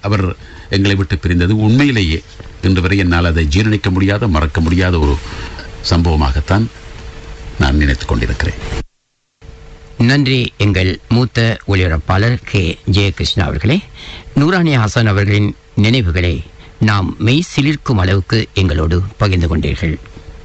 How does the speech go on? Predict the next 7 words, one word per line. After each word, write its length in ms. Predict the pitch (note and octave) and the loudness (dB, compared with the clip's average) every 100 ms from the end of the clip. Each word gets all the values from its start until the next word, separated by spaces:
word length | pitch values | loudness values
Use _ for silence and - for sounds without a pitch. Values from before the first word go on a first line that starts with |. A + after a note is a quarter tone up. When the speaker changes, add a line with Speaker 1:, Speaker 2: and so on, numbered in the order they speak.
| - - | -8 0
Speaker 2:
மீண்டும் 540 | B2+ D3 D#3 D#3+ E3+ - | 4 4 2 0 -2 -2
எங்கள் 280 | A#2 A2+ G2+ | 0 2 2
நன்றியை 500 | G2+ G#2 G#2 G#2 G2+ - | 2 2 2 2 0 -4
உங்களுக்கு 400 | - G2+ F2+ - | 0 2 0 -2
சொல்லி 400 | F#2 G2+ F#2+ G2+ - | -2 0 2 0 -2
உங்களிடமிருந்து 720 | - G2+ F#2 F2 F2 E2+ F2+ E2 - | 0 2 2 2 2 2 0 0 -2
விடைபெறுகிறோம். 720 | F#2 D#2+ - C#2+ D2+ D2+ | 0 0 -2 -2 0 -2